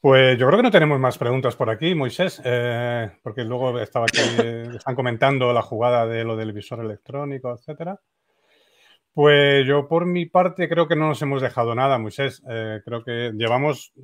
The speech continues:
Speaker 1: dos horitas. No está mal, que habíamos dicho una hora, hora y cuarto. Lo, lo he dicho sin mucha fe, ¿eh? Yo sabía que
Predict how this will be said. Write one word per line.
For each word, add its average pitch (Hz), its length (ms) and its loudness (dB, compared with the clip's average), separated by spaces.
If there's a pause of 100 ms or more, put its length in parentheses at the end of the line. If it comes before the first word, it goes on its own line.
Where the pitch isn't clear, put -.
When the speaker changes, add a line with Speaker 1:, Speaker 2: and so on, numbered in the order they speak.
(120)
Speaker 1:
dos 120 420 -6
horitas. 107 580 -12 (200)
No 104 140 -18
está 113 160 -14
mal, 101 260 -12 (220)
que 113 60 -12
habíamos 107 280 -8
dicho 110 260 -10
una 110 220 -2
hora, 113 220 0
hora 110 100 -4
y 107 60 -8
cuarto. 131 360 -4 (280)
Lo, 127 100 -4
lo 127 220 -4
he 135 40 0
dicho 147 220 -6
sin 110 640 -8
mucha 107 280 -8
fe, 95 260 -14
¿eh? 107 60 -14
Yo 98 100 -14
sabía 101 340 -8
que 101 280 -8